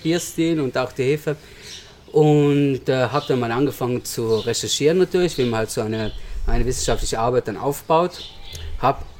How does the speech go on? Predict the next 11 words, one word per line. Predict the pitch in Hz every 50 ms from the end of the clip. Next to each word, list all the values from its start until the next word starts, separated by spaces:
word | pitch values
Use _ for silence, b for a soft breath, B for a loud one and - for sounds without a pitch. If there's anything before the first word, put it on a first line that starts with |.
| - - -
auch | - 143 143 143 139 143 - - -
einiges | 127 127 143 156 160 165 135 127 113 - -
gefunden, | 123 - - 139 151 170 185 - - 208 202 - - -
aber | 110 110 123 143 160 165
es | 156 - - -
ist | 143 -
mir | 151 131
da | - 131
aufgefallen, | 139 151 - - 139 - - 156 156 151
dass | 143 139 - -
eben, | 151 143 139 143